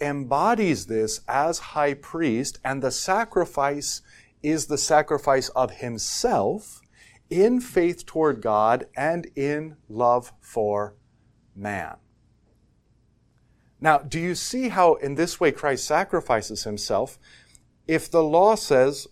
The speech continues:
"Love the Lord your God with all your heart, with all your strength, with all your mind, with all your soul, and your neighbor as yourself," do you see how on the cross he fulfills this perfectly?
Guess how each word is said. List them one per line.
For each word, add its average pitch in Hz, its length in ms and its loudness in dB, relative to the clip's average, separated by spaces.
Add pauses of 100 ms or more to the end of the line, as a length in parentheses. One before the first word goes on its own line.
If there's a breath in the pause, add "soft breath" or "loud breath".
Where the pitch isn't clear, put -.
"Love 151 320 2
the 180 80 4
Lord 151 260 4
your 139 80 2
God 120 180 0
with 120 140 -4
all 117 140 0
your 110 100 0
heart, 120 260 -4
with 113 120 -18
all 107 160 -2
your 92 100 -4
strength, 107 340 -8
with 101 120 -14
all 101 100 -2
your 98 80 -8
mind, 98 200 -12
with 92 140 -14
all 92 120 -8
your 87 100 -14
soul, 104 400 -4
and 143 300 -6
your 139 100 2
neighbor 113 320 -2
as 98 180 -4
yourself," 104 480 -4 (320 soft breath)
do - 80 -12
you 113 60 -10
see - 200 -6
how 165 200 0
on 127 160 -2
the 127 80 -6
cross 123 340 0
he 117 120 -6
fulfills 110 380 -6
this 107 120 -8
perfectly? - 600 -14